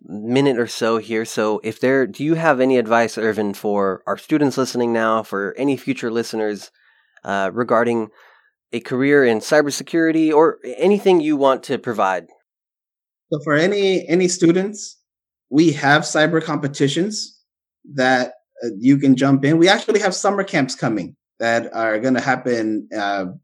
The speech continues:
Speaker 2: June first. Ju-, all of June, we're doing, uh, cyber, cyber camps. So anybody who wants to get interested, there's a place to get started.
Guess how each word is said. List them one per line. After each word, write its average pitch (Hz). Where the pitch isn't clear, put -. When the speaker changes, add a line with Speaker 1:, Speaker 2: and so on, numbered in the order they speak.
Speaker 2:
June 127
first. -
Ju-, 117
all 143
of 139
June, 139
we're 123
doing, 113
uh, 98
cyber, 117
cyber 127
camps. 143
So 110
anybody 127
who 123
wants 113
to 165
get 175
interested, 190
there's 110
a 113
place 117
to 117
get 110
started. 143